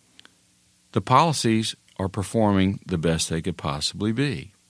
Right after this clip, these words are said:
And I'm gonna draw a little line from the top going down with a little arrow on it. And you understand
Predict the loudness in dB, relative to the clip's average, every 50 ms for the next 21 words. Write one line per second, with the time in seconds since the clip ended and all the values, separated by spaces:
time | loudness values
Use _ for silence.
0 | _ -20 _ _ _ -20 -20 -20 -20 -20 -20 -20 -20 -20 -20 _ _ _ _ _
1 | _ -8 -6 -4 -2 0 0 0 -2 -2 0 0 0 2 2 0 0 0 0 0
2 | 0 0 0 0 0 0 -2 -4 -8 _ -6 -4 -2 -2 -4 -4 -6 -4 -4 -4
3 | -6 -6 -4 -2 -2 0 0 0 -2 -2 -2 0 0 0 -2 -2 -4 -4 -6 -6
4 | -6 -6 -6 -6 -6 -6 -4 -4 -4 -4 -4 -4 -2 -2 -2 -4 -6 -10 _ _
5 | _ -20 -20 -20 -20 _ _ 0 2 4 4 6 4 4 4 2 0 -2 0 0
6 | -2 0 0 0 0 0 -2 -2 -4 -6